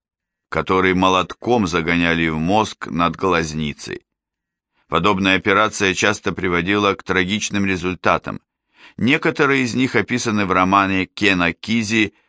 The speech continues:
«Пролетая над гнездом кукушки» и показаны в фильме по этому роману с Джеком Николсоном в главной роли. Одни пациенты действительно успокаивались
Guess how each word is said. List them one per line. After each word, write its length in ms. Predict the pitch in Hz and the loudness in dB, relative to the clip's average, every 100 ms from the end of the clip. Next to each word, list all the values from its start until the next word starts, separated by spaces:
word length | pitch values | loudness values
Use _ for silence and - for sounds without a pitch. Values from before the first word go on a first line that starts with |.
| _ | _
«Пролетая 680 | - 110 104 95 - 113 104 | -2 2 2 2 2 2 2
над 180 | 101 95 | 0 -2
гнездом 540 | 82 92 87 80 107 104 | -2 -2 -2 0 0 0
кукушки» 800 | 104 104 - 82 - - 80 - _ _ _ | -6 -8 -4 -4 -4 -4 -4 -4 _ _ _
и 80 | 127 | -4
показаны 600 | 127 123 170 147 147 135 | -2 0 0 0 0 0
в 60 | 123 | -2
фильме 520 | - 131 120 110 101 | -2 0 0 0 0
по 120 | 95 | 2
этому 400 | 92 90 92 87 | 2 2 0 0
роману 580 | 82 90 107 107 101 95 _ _ | 0 2 2 2 -2 -4 _ _
с 100 | 90 | -12
Джеком 540 | 82 78 117 110 104 98 | -10 0 0 2 2 2
Николсоном 760 | 113 - 107 - 107 101 98 - | 0 0 -2 0 0 0 0 -4
в 100 | - | -10
главной 520 | 78 87 82 78 76 | -2 2 2 0 -2
роли. 360 | 71 50 - - _ _ _ _ _ _ _ _ - | -4 -6 -10 -14 _ _ _ _ _ _ _ _ -2
Одни 320 | 92 107 190 | 0 0 0
пациенты 600 | 185 131 - 160 147 143 | 0 -2 0 0 0 -2
действительно 680 | 127 131 - 110 107 101 95 | 0 -2 -2 -2 0 2 2
успокаивались 1040 | 92 - 85 - 76 78 80 101 107 - | 0 -2 -4 0 2 2 0 -2 -6 -10